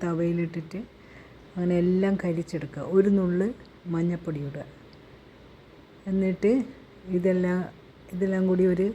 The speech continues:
മിക്സി ജാറിൽ, തണുത്തതിന് ശേഷം മിക്സി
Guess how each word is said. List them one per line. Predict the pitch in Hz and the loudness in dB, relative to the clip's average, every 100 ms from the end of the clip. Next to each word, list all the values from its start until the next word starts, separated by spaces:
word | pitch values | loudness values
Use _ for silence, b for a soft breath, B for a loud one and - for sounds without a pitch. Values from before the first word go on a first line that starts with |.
| - B B B - 175 | -6 B B B -4 -2
മിക്സി | 175 - - 196 165 | -2 -2 0 0 2
ജാറിൽ, | 165 160 160 170 233 - - - - - - - - - - - - | 0 0 -2 -2 -6 -12 -20 -20 -20 -20 -20 -20 -20 -20 -20 -10 0
തണുത്തതിന് | 170 170 180 175 165 170 | 2 2 2 2 2 -2
ശേഷം | - 185 | -4 -2
മിക്സി | 185 - 196 | -2 -2 -4